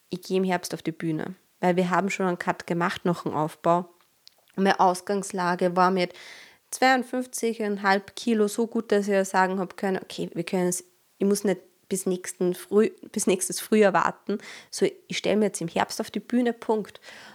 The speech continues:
Und das war halt wirklich so, okay, drei Monate vom ersten Wettkampf, Bikini organisieren, ähm,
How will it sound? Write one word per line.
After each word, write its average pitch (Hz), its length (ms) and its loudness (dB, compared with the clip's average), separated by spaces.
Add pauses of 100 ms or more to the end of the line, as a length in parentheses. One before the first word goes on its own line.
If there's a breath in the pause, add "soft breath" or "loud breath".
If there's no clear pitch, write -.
(120 loud breath)
Und 196 500 4 (140)
das 214 180 -2
war 214 80 8
halt 214 160 4
wirklich 233 320 2
so, 226 100 -4
okay, 226 460 -2 (180)
drei 208 240 4
Monate 269 460 2
vom 226 160 -4
ersten 214 400 0
Wettkampf, 214 640 2
Bikini 302 500 2
organisieren, 180 1080 0 (480 loud breath)
ähm, 214 260 6